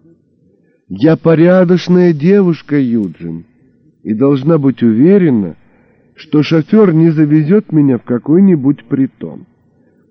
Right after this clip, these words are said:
А я порядочный молодой человек и никогда не позволил бы тебе сажать любимую девушку на первое попавшееся такси, только на третье.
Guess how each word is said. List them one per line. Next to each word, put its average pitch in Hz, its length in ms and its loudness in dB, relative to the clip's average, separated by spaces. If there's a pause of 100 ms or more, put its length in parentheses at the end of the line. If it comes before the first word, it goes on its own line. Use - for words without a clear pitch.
(160)
А 92 100 -12
я 151 240 2
порядочный 156 720 0
молодой 113 540 -2
человек 73 720 -16 (880)
и 113 100 0
никогда 135 480 0
не 180 140 4
позволил 139 680 0
бы 107 240 -8
тебе 123 460 -4 (600)
сажать 151 480 0
любимую 127 580 2
девушку 170 680 -4 (880)
на 123 320 2
первое 151 460 0
попавшееся 110 720 -6
такси, - 600 -16 (680)
только 190 380 0
на 92 160 -4
третье. 80 800 -12